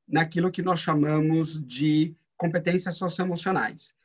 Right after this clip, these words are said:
E, aliás, as pe-, pessoas, "Mas, Emílio, o que são competências socioemocionais, né?" As competências socioemocionais nada mais são do que as capacidades individuais de você manifestar o seu pensamento, o seu sentimento ou mesmo o seu comportamento. Então, isso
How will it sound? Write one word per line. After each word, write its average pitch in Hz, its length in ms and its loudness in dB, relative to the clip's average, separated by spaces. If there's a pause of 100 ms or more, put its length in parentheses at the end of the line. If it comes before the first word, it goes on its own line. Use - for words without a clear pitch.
(340)
E, 165 340 -4
aliás, 196 280 2
as 196 80 -4
pe-, 208 240 -2
pessoas, 220 240 -8
"Mas, 247 160 -2
Emílio, 294 220 4
o - 40 -8
que - 140 -14
são 330 180 -2
competências 240 540 0
socioemocionais, 190 640 -4
né?" 160 180 -2 (200)
As 170 120 -2
competências 247 600 2
socioemocionais 180 760 0
nada 220 240 0
mais 165 240 -2
são 208 160 0
do 202 100 -4
que 202 120 -6
as 202 120 -4
capacidades 202 1040 0 (440)
individuais 190 600 2
de 208 100 -6
você 202 220 -6
manifestar 196 600 -2
o 170 60 0
seu 165 180 -4
pensamento, 190 720 0 (440)
o 185 60 -12
seu 190 220 -2
sentimento 190 840 -2 (280)
ou 202 120 0
mesmo 202 340 2
o 196 40 -8
seu 240 260 8
comportamento. 240 640 0
Então, 175 240 0
isso 220 420 0